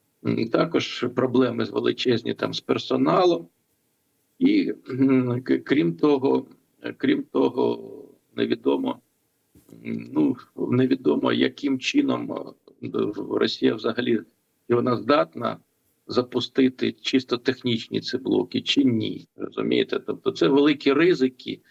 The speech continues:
дуже великі ризики. І про це говорили, гов-, говорять і наші експерти, і міжнародні, навіть магате каже, що, в принципі...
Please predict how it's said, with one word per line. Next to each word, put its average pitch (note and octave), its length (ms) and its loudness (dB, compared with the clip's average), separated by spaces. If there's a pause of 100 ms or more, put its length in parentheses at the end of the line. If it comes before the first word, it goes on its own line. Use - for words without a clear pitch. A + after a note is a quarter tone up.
(180)
дуже C3 280 2
великі A#2+ 460 0
ризики. C#3 600 0 (460)
І G2+ 920 2 (460)
про A2 120 2
це C3 240 0
говорили, A2 580 0 (120)
гов-, A2 340 0
говорять G#2+ 480 0
і A2 40 -4
наші D#3+ 320 2
експерти, C3+ 640 -2
і G#2 40 -2
міжнародні, G#2 640 0
навіть G#2+ 320 -2
магате A2+ 440 -2
каже, C3 340 -2
що, - 280 -4
в - 80 -6 (500)
принципі... G#2 1120 -2